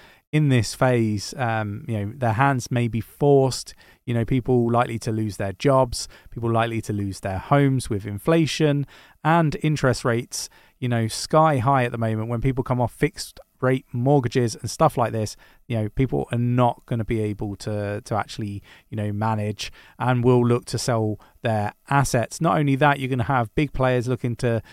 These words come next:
sell risk on assets, and that is crypto. So look, I just bring this stuff up. I'm not trying to scare anybody, but I think we need to be,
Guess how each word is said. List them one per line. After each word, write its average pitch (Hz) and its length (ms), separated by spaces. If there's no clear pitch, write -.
sell 120 320
risk 143 340
on 131 160
assets, 117 460
and 107 140
that 127 220
is 117 400
crypto. 131 640
So 160 260
look, 165 200
I 139 100
just 156 180
bring 170 200
this 151 120
stuff 139 300
up. 139 140
I'm 123 100
not - 140
trying 139 220
to 123 100
scare 139 340
anybody, 135 400
but 135 160
I 127 80
think 156 180
we 151 80
need 131 180
to 131 100
be, 123 260